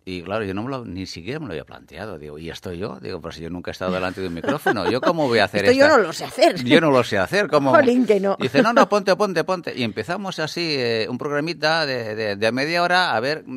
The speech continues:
Speaker 1: claro, pero el, el problema es que tú no puedes, eh, en media hora de programa a la semana, que, mm, y luego ya se convirtió en un programa de, de una hora, pues, eh, te tienes que dar contenido.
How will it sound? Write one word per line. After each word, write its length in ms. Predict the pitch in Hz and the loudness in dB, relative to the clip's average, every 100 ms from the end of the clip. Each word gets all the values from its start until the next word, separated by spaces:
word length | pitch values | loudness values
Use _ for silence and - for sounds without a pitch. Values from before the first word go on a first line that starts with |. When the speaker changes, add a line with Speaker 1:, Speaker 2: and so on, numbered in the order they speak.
| 117 | -4
Speaker 1:
claro, 220 | 135 160 - 101 | -4 -4 -8 -6
pero 200 | 107 104 | -4 -2
el, 380 | 78 101 92 95 | -4 -4 -4 -4
el 100 | 92 | -6
problema 380 | 92 107 147 165 | -4 -4 -2 -4
es 80 | - | -4
que 240 | 127 101 98 87 117 | -8 -10 -14 -18 -10
tú 120 | 143 | -8
no 160 | 156 | -8
puedes, 360 | - 147 120 107 | -8 -6 -4 -4
eh, 220 | 107 104 | -4 -4
en 100 | 98 | -4
media 320 | 104 107 101 | -6 -4 -2
hora 300 | 101 98 90 - - _ | 0 0 -2 -6 -20 _
de 180 | 101 101 | -6 -4
programa 340 | 101 104 104 | -2 -2 -2
a 180 | - 101 | -2 -2
la 100 | 95 | -2
semana, 340 | 98 104 101 | -2 -4 -4
que, 140 | 95 95 | -6 -10
mm, 420 | 90 90 - 82 _ _ | -10 -16 -18 -20 _ _
y 120 | - 107 | -10 -6
luego 240 | 104 98 | -4 -4
ya 180 | 95 92 | -2 -2
se 140 | 92 | -4
convirtió 360 | 87 87 85 110 | -6 -6 -4 -6
en 40 | |
un 60 | 98 | -6
programa 340 | 80 107 98 | -6 -6 -6
de, 260 | 80 80 76 | -8 -8 -8
de 120 | 80 | -8
una 220 | 92 104 | -6 -6
hora, 220 | 139 180 - _ _ - - - _ _ | -6 -8 -12 _ _ -20 -20 -20 _ _
pues, 300 | 117 120 123 | 0 2 0
eh, 420 | 117 101 98 - - | -2 -2 -2 -4 -10
te 140 | 101 | -10
tienes 220 | 107 101 | -8 -4
que 40 | 120 | -4
dar 120 | 110 | -2
contenido. 640 | 98 85 78 107 80 - | -6 -6 -6 -8 -10 -16